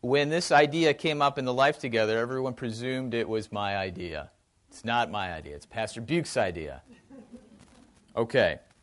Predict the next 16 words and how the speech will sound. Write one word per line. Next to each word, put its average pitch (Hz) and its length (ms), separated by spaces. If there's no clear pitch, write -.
I, 160 180
I 127 60
guess 175 220
so. 165 260
It's 120 180
just 131 180
kind 120 320
of - 180
just 107 200
around. 90 480
It's - 100
in 170 80
the 170 160
air 170 240
now. 123 480
Um, 156 380